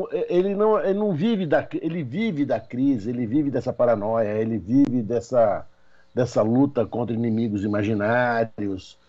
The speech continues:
né? Ele deve ter algum, na minha opinião, ele deve, a forma de, de ver o mundo dele é uma forma que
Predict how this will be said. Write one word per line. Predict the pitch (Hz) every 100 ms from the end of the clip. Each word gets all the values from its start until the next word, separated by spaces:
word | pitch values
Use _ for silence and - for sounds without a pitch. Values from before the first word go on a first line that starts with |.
| _ 113
né? | 117 113 - - _ -
Ele | 151 160 135
deve | 131 147 190 165 151
ter | 135 139 151 147
algum, | 117 107 101 143 160 160 147 127 113 104 87 85
na | 101
minha | 117 143
opinião, | 131 104 95 127
ele | 113
deve, | 95 107 - - _
a | 101
forma | 92 147 175 139 107
de, | 101 104 92
de | 101
ver | 92 107
o | 101
mundo | 104 101
dele | 90 123 147 98 - _ _ _ _
é | 120
uma | 131
forma | - 135 147
que | 143 143